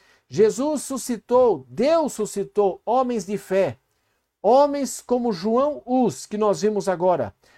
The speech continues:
homens que dariam a própria vida em favor da palavra, mulheres de fé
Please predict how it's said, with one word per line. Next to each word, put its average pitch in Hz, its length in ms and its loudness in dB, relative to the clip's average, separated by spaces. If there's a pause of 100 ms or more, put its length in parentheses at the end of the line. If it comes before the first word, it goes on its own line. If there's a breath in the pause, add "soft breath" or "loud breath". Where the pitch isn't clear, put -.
(140 soft breath)
homens 262 460 0
que 240 100 -8
dariam 220 400 -2
a 214 60 0
própria 233 380 0
vida 220 440 -4
em 214 120 -4
favor 202 420 0
da 196 140 0
palavra, 170 600 -4 (560 soft breath)
mulheres 226 920 0
de 190 160 -4
fé 214 580 0